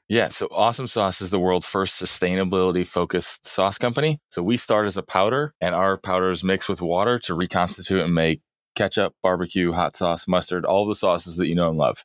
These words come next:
Uh, and Paul and I started out as a, on a sustainability mission to extract single-use plastic squeeze bottles. We are in the middle of a bit of a pivot, but we can get into that. So Paul, fun-, funny story was,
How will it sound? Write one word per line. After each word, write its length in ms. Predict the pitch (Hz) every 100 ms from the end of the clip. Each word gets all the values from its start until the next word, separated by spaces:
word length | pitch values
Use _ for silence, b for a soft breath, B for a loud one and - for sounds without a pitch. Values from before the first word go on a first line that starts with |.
| -
Uh, 200 | 80 80
and 100 | 85
Paul 160 | 107 110
and 80 | 107
I 60 |
started 340 | 95 107 98 92
out 240 | 92 95 -
as 180 | 85 78
a, 240 | 82 78 - - _
on 160 | 85 85
a 40 |
sustainability 680 | - - 92 87 85 82 80
mission 360 | 92 - 131 139
to 340 | 90 80 76 _ _ _ -
extract 680 | 90 - - 90 85 - - - -
single-use 480 | - 107 104 98
plastic 420 | - 104 98 107 -
squeeze 280 | - 113
bottles. 400 | 127 139 170 - - -
We 320 | 98 101 101
are 120 | 98
in 120 | 104 101
the 80 |
middle 320 | 98 104 127 117
of 100 | 101
a 60 |
bit 160 | 95 104
of 60 |
a 60 | 92
pivot, 520 | - - 113 156 202 107
but 380 | 98 92 90 -
we 140 | 104 101
can 160 | 110
get 120 | 101
into 220 | 95 98 110
that. 240 | 135 156 -
So 460 | - 123 107 104 92 -
Paul, 360 | - 143 117 80
fun-, 240 | - 127 - -
funny 360 | - - 156 139
story 320 | - 107 101
was, 520 | 95 92 87 85 -